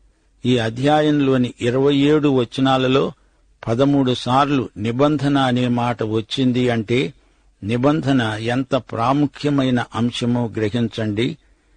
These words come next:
ఇప్పుడు ఇక్కడ ఐదోసారి దేవుడు అబ్రహాముకు కనపడుతున్నాడు. దేవుడు నిబంధన చేసుకోటానికే కాదు, తన వాగ్దానాన్ని పునరుద్ఘాటించటానికి వచ్చాడు.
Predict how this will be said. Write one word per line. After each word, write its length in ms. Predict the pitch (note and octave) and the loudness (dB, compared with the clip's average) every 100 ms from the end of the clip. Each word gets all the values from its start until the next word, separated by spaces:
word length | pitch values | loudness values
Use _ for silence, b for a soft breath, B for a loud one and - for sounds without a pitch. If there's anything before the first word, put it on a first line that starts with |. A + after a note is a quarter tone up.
| _ _ | _ _
ఇప్పుడు 440 | A#2 B2 C#3 C#3 - | -2 -2 -2 0 0
ఇక్కడ 400 | A2+ - C3 A2+ - | -4 -2 -2 -2 -4
ఐదోసారి 880 | G#2+ C3 C#3+ D#3 - G#2+ G2 G#2+ C3+ - _ _ _ | 0 0 2 0 0 -2 -2 -4 -8 -12 _ _ _
దేవుడు 440 | G2 B2 C3+ C3+ B2 | 0 2 2 0 -2
అబ్రహాముకు 880 | A2 A2 C3 C3+ B2+ B2 A2+ - A#2 | -4 -4 -2 0 0 0 -2 -4 -6
కనపడుతున్నాడు. 1040 | A#2+ A#2 A#2 A2 A#2+ A2 B2 A2+ G#2+ E2 - _ _ _ _ _ _ - | -4 -4 -4 -2 -4 -2 -4 -2 -4 -6 -14 _ _ _ _ _ _ -10
దేవుడు 440 | G2+ C3+ D3 D3 | 0 2 2 0
నిబంధన 640 | C3 A#2 A#2 C#3+ D3 D#3 C#3+ - | 0 -2 0 0 2 0 0 0
చేసుకోటానికే 840 | C#3+ - C#3 C#3+ C3 C#3 C#3 D3 D3 | -4 -4 -2 -2 0 0 0 0 -2
కాదు, 460 | C#3 C3 B2+ C3 - _ _ _ _ A#2+ | 0 2 2 0 -4 _ _ _ _ -4
తన 140 | B2 | -2
వాగ్దానాన్ని 880 | G#2+ A#2 C3 A#2+ C#3+ C#3+ D3 D#3 D#3+ | -2 -2 0 0 2 4 2 2 0
పునరుద్ఘాటించటానికి 1500 | C3+ - A#2+ C#3 D#3 C#3 C3+ C#3 C3+ C3+ C3+ B2 C3 C3 B2 | -2 -2 -2 0 -2 -2 -2 -2 0 0 0 -2 0 0 -2
వచ్చాడు. 640 | B2+ A#2 - B2 A2 E2+ | 0 0 0 0 0 -2